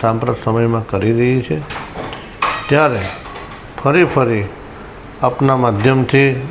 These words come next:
હું જણાવું છું કે આ કેમ્પથી આમાં જે જે લાભ લેશે બધાનું સારું થશે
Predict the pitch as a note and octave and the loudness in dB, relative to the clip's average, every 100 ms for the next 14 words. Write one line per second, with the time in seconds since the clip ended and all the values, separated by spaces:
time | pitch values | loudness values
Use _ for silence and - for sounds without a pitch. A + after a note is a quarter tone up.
0 | C3 G#2+ A#2 A#2 C3 C#3+ C#3 D#3+ F#3+ - | -4 0 4 4 4 4 2 0 0 -6
1 | - - - - - C#3 B2 B2 - B2 | -12 -16 -16 -16 -4 2 4 2 0 2
2 | C3+ C3+ - C3+ A2 - - - - A#2+ | 2 2 2 2 0 -8 -14 -16 -6 2
3 | C3 B2 A2+ A#2 C3 B2 A2+ A#2+ B2+ C3+ | 2 4 4 6 6 6 6 4 4 4
4 | C3+ D3 A#2+ A2+ A#2+ A#2+ A#2 - G#2+ A#2+ | 4 4 4 4 4 4 2 2 2 2
5 | A2+ C3 - | 2 -2 0